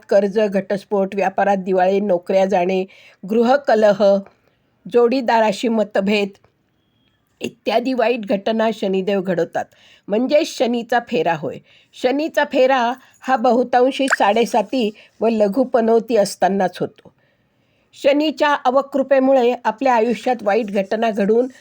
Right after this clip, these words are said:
आपल्याला शिक्षा होते, म्हणजे शनीचा फटका होतो. घरात चोरी होणे, जोडीदाराचे निधन, संततीचा वियोग, बेघर होणे, संपत्ती जाणे, असाध्य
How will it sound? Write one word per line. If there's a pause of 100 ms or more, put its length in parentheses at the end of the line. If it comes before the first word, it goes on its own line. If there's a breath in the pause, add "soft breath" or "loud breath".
(200 loud breath)
आपल्याला
शिक्षा
होते,
म्हणजे
शनीचा
फटका
होतो. (920 soft breath)
घरात (220)
चोरी
होणे,
जोडीदाराचे
निधन,
संततीचा
वियोग, (200)
बेघर
होणे, (320 soft breath)
संपत्ती
जाणे, (120)
असाध्य